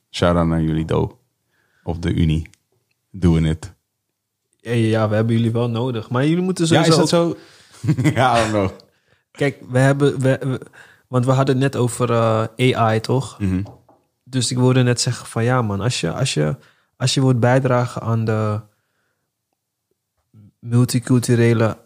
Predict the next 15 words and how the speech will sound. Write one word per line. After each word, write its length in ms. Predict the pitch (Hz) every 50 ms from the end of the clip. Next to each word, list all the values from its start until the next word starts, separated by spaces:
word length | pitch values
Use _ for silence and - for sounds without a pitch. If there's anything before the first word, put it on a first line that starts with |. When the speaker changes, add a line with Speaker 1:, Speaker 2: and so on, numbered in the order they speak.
| _ _ _
Speaker 2:
artificial 560 | - 113 117 - - 131 123 117 - - 120
intelligence 600 | 113 113 110 - 117 113 110 110 113 110 101 -
experience, 800 | - 107 - - - 120 113 110 107 107 107 107 107 - - - - _ _ _ _ _ _ _ _ _ _ _ _ _ _ _ _
ja, 200 | - 113 123 135
man, 220 | 151 120 95 95 -
pak 180 | - 135 131
gewoon 180 | - - 156 143
die 120 | 131 120
Unie 300 | - 120 139 135 123 117
en 540 | 110 110 110 110 110 107 107 107 107 135 143 _ _ _ _ _ _ _ _ _ _ _
help 300 | - - - 127 131 -
Speaker 1:
Ja. 180 | - - - _ _ _ _ _ _ _
Speaker 2:
de 120 | - 120
Speaker 1:
Oké. 80 | 117 113
Speaker 2:
wereld. 380 | 123 123 113 85 - - - -